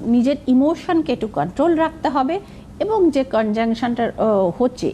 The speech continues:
এক্ষেত্রেও বলবো যে, উম, ধরুন আপনি অফিসের বস, হুম, সৌন্দর্য দেখে কোনো অফিসের জুনিয়র কারোর সঙ্গে আপনি যুক্ত হয়ে গেলেন, সেক্ষেত্রে কিন্তু পদস্খলন, ওই কারণে বিষ যোগের একটা প্রবণতা তৈরি হচ্ছে।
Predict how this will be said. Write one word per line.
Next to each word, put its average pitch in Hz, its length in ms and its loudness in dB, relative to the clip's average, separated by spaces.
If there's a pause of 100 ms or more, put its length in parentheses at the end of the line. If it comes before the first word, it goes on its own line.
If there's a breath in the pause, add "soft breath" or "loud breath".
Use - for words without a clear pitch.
এক্ষেত্রেও 320 500 -2
বলবো 202 400 2
যে, 214 240 -2 (1400)
উম, 160 200 -2 (500 loud breath)
ধরুন 285 420 2 (160)
আপনি 254 240 0
অফিসের 208 480 0
বস, 143 340 -4 (640)
হুম, 311 240 2 (640 loud breath)
সৌন্দর্য 285 600 2
দেখে 320 340 0 (440)
কোনো 247 300 0
অফিসের 226 380 -2
জুনিয়র 220 420 0
কারোর 208 320 -2 (320)
সঙ্গে 226 300 -2
আপনি 262 240 0
যুক্ত 185 280 -4
হয়ে 151 240 0
গেলেন, 107 240 -2 (520 loud breath)
সেক্ষেত্রে - 480 -2
কিন্তু 240 320 0
পদস্খলন, 208 520 0
ওই 285 140 0
কারণে 269 220 2
বিষ 240 280 4
যোগের 262 260 0
একটা 240 200 -6
প্রবণতা 233 520 -2
তৈরি 208 300 2
হচ্ছে। 214 340 -4